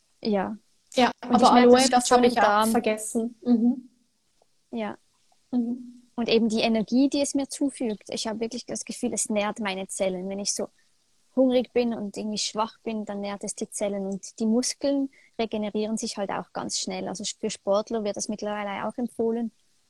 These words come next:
Speaker 2: Ah, spannend.
Speaker 1: Ja.
Speaker 2: Das ist sehr spannend, ja.
Speaker 1: Genau. Und ich nehme ma-, noch auch so kurweise. Ich bin so ein Kurtyp und nicht immer alles. Ich mag das auch nicht so. Ähm, Immundefense Shield, das sind so ganz kleine Kapseln, so gelbe.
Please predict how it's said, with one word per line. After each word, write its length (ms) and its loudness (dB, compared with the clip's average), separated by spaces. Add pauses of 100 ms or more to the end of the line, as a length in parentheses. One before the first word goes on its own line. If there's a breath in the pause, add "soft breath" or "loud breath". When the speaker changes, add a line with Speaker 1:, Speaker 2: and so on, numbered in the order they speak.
(380)
Speaker 2:
Ah, 400 -8
spannend. 800 -8
Speaker 1:
Ja. 180 0
Speaker 2:
Das 80 -4
ist 180 -10
sehr 160 -6
spannend, 680 -8
ja. 180 -8 (1000)
Speaker 1:
Genau. 460 -6
Und 200 -2
ich 120 -2
nehme 260 2
ma-, 240 -2
noch 280 0
auch 220 0
so 140 -2
kurweise. 480 2
Ich 120 0
bin 120 0
so 100 -2
ein 160 -4
Kurtyp 640 2
und 100 -6
nicht 200 -6
immer 240 0
alles. 400 -2
Ich 80 -10
mag 160 -8
das 140 -10
auch 120 -6
nicht 220 -4
so. 120 -2 (680)
Ähm, 440 -4 (180)
Immundefense 680 2
Shield, 240 -2
das 80 -6
sind 160 -6
so 80 -8
ganz 240 -6
kleine 280 -6
Kapseln, 440 -6
so 140 -6 (120)
gelbe. 340 -2